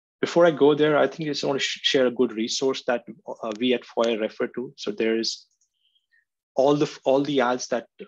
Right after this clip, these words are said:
uh, that you see on Google, sorry, on Facebook and Instagram. If you go to Facebook Ads Library, which is facebook dot com slash ads slash library, you can search for any brand and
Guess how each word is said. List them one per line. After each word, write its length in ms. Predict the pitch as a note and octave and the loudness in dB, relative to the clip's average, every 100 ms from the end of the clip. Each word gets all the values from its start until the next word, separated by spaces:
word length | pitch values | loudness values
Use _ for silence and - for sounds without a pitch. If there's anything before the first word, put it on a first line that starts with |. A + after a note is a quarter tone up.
| - | -10
uh, 160 | A2+ - _ - | -10 -12 _ -4
that 200 | A#2+ - | -2 -2
you 100 | A#2+ | -2
see 380 | - B2 A#2+ B2 | -2 0 0 0
on 240 | A2+ A2+ | -2 -4
Google, 500 | G#2+ A2+ G#2+ A2+ A2+ - - | -2 -2 2 0 0 -6 -6
sorry, 200 | - A#2 | -2 0
on 140 | A2+ G#2+ | 0 0
Facebook 400 | A#2+ A#2 - A#2 | -2 0 0 -2
and 180 | A2 | -2
Instagram. 440 | G#2+ B2+ A#2 A#2+ B2 | -2 -4 -4 -6 -8
If 120 | - | -10
you 60 | A#2 | -6
go 140 | A#2 | -2
to 140 | A#2 A2+ | -2 -2
Facebook 520 | - A#2+ A#2 - C3+ - | -2 -2 -2 -2 -4 -4
Ads 380 | A2+ A2+ A2+ - | -4 -4 -4 -8
Library, 560 | G#2 G#2 G#2 B2 D#3 D#3 _ _ _ _ - | -6 -6 -6 -8 -8 -12 _ _ _ _ -20
which 120 | G2+ | -6
is 320 | A#2 G#2+ - - - | -2 0 -2 -6 -2
facebook 380 | A#2 - A#2 | -2 0 -4
dot 220 | A2+ A2 - | -2 -4 -4
com 240 | A#2 A2+ | -6 -4
slash 380 | - A#2 A2 - A#2 | -6 -6 -6 -6 -6
ads 320 | A2 A2 - | -6 -8 -4
slash 300 | A2+ G#2 - | -4 -4 -4
library, 440 | G#2 G#2+ C3 D#3+ E3+ _ _ _ _ | -6 -2 -4 -4 -10 _ _ _ _
you 140 | B2+ C3+ | -6 -2
can 140 | D3 | -2
search 280 | - C#3 C3+ | 0 0 0
for 140 | C3 - | -2 -2
any 220 | B2 D3 | -2 -2
brand 460 | B2 A#2 B2 B2+ B2+ - - | -2 0 0 -2 -6 -14 -8
and 280 | A#2+ A#2 A2+ | -4 -4 -6